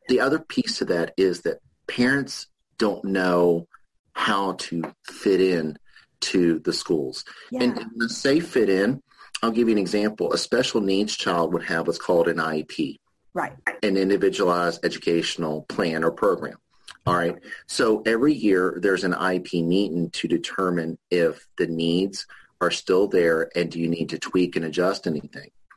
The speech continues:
Speaker 1: And it, it bothers me when parents just sit there and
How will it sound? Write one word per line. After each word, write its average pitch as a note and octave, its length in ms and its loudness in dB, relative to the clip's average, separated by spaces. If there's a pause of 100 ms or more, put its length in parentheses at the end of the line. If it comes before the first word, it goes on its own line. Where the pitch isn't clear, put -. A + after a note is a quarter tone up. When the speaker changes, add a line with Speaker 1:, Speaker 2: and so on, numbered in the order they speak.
(440)
Speaker 1:
And B2 100 2
it, - 160 0
it A#2 140 0
bothers B2+ 440 0
me F#2+ 220 2
when F2 160 0
parents A2+ 380 -2
just - 300 -6
sit A2 280 -2
there E2 400 2 (420)
and F2+ 440 2